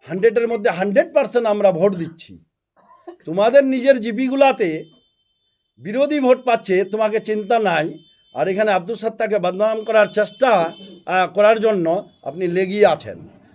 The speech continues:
মানুষ জবাব, জবাব দিবে। ওই যে বলে না একটা যে লোহা গরম হ্যায়, अगर लोहा गरम है, हाथौड़ी मारने का टाइम आ गया है।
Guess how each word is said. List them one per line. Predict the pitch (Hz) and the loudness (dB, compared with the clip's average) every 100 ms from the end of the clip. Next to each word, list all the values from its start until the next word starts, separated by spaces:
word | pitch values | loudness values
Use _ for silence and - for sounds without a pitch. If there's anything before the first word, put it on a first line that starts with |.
| _ | _
মানুষ | 104 135 202 190 | -10 -4 -4 -4
জবাব, | 185 180 156 120 | -2 0 0 -2
জবাব | 139 175 170 - | -2 2 0 0
দিবে। | 120 101 87 - _ _ _ _ _ _ _ _ | -14 -14 -18 -20 _ _ _ _ _ _ _ _
ওই | 123 | -10
যে | 139 | -8
বলে | 156 170 190 | -2 -2 0
না | 202 | 0
একটা | 180 - 175 160 - - _ - _ - 113 | 0 -2 -6 -6 -10 -20 _ -20 _ -20 -6
যে | 147 | -2
লোহা | 170 170 185 180 | 0 2 2 4
গরম | 165 202 202 | 4 4 4
হ্যায়, | 180 131 - - - - - - - - - - - - - - - | -4 -6 -8 -20 -20 -20 -20 -20 -20 -20 -20 -20 -20 -20 -20 -20 -20
अगर | 104 135 | -12 -10
लोहा | 139 160 190 | -6 0 0
गरम | 156 170 190 | 2 -2 0
है, | 254 | 0
हाथौड़ी | 156 160 180 185 | 0 -2 -2 -2
मारने | 175 170 170 | -2 -2 -2
का | 170 170 | -2 -2
टाइम | 165 165 160 | -2 -2 0
आ | 170 | 0
गया | 165 123 | 0 -6
है। | 92 - | -8 -20